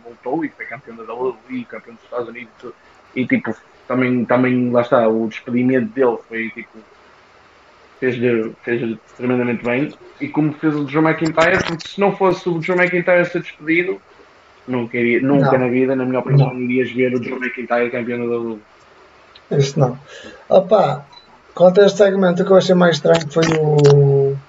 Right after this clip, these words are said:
Speaker 2: o, o campeão, não é? A, a desafiar o contender.
Speaker 1: Mas isso, eu nunca entendo isso. Eu nunca, nunca entendo isso.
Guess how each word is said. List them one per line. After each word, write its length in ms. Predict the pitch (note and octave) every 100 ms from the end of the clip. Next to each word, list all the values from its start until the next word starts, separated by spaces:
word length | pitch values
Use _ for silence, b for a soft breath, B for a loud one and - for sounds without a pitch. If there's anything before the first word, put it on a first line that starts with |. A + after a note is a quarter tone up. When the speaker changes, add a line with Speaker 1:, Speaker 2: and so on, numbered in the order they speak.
| _ - _ _ _ _ _ _ _ _ _ _ -
Speaker 2:
o, 200 | D3+ C#3+ - _ _ - -
o 100 | D#3
campeão, 600 | E3 D3+ C#3+ C#3+ D3 F#3+
não 200 | F3 D3
é? 160 | D3 E3+ - - _
A, 320 | E3 C#3+ -
a 40 | E3
desafiar 580 | D3 D#3 C#3+ E3+ D#3+ D#3
o 400 | D#3+ D#3+ D#3+ D#3+ D3
contender. 600 | E3+ F3+ G3 D3+ C#3+ D3 - _ - - - - _ _ _ _ _ _ _ _ -
Speaker 1:
Mas 240 | E3 E3
isso, 260 | F3 F3 -
eu 140 | E3
nunca 340 | D3+ D3 D3+ C#3+
entendo 400 | C3 C3+ B2 A2+
isso. 220 | A2 - _ _
Eu 120 | C3+ C#3
nunca, 640 | C#3 D3 D#3 D#3 C3+ C3 - - - -
nunca 640 | C3 C3+ D3+ D#3+ C3+ B2+
entendo 480 | B2 A#2 B2+ B2 A#2
isso. 180 | A2+